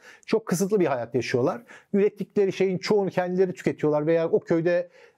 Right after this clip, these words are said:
e, tükettikleri şeyin çoğu oralarda üretiliyor. Onun işte genel para politikalarını etkilemesi zor.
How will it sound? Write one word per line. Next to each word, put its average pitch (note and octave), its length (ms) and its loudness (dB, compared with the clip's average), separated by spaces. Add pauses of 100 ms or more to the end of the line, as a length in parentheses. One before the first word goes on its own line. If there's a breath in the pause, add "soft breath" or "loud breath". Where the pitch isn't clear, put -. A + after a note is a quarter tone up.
e, C3 120 2
tükettikleri D#3 580 -2
şeyin D#3 200 -4
çoğu E3 280 0
oralarda C3+ 380 2
üretiliyor. A2+ 640 0
Onun G3+ 380 0 (240 loud breath)
işte F3+ 140 -2
genel F#3 340 0
para F3+ 240 0
politikalarını E3+ 580 0
etkilemesi D3 440 0
zor. D3 300 0